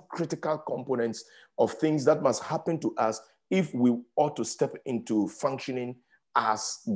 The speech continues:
God's ecclesia in the earth. Remember, Jesus borrowed the term, he employed the term from a secular world to mean a spiritual principles, a spiritual principle. Therefore, it is important that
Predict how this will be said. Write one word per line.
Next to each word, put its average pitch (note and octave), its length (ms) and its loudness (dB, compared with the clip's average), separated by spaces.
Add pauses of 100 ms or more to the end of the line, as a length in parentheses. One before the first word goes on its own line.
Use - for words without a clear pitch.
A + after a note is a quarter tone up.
God's D3 340 6
ecclesia A#2 720 -4
in D3+ 140 -2
the C3+ 160 -2
earth. C3+ 260 4 (560)
Remember, B2 760 6
Jesus G#3 720 0
borrowed E3 760 2
the A#2 100 2
term, F2+ 380 0
he B2+ 300 -2
employed D#3+ 640 4
the B2 100 4
term B2+ 440 0 (280)
from C3+ 200 4
a B2+ 60 4
secular F3+ 640 2
world G2+ 480 4 (380)
to C#3 340 8
mean E3+ 580 4
a C#3+ 60 2
spiritual C3 720 0
principles, A#2+ 840 -6 (380)
a G2+ 80 4
spiritual C#3+ 420 2
principle. C3 520 0
Therefore, D3 540 6
it B2 100 -2
is A#2 140 -2
important D#3 640 -2
that A#2+ 200 4